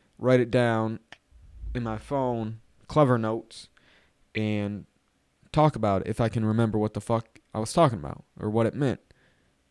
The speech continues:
So it took me a second to, to remind myself what some of the stuff meant, 'cause all I wrote was, like, concert consciousness,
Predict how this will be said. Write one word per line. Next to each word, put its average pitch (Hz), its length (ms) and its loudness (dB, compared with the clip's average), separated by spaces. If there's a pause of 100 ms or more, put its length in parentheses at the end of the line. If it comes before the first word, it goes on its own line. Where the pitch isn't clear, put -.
(160)
So 110 240 0
it - 80 -6
took 147 160 -2
me 123 140 0
a 113 60 0
second 127 280 -2
to, 107 240 -4 (100)
to - 160 -10
remind 123 400 0
myself 107 580 -4
what 104 480 0 (920)
some 123 240 -2
of 113 80 0
the 104 100 -4
stuff 104 320 -6
meant, 117 220 -6
'cause 117 140 -10
all 180 160 2
I 208 60 4
wrote 180 180 4
was, 135 160 2
like, 117 240 0 (340)
concert 131 480 -2
consciousness, 123 760 -4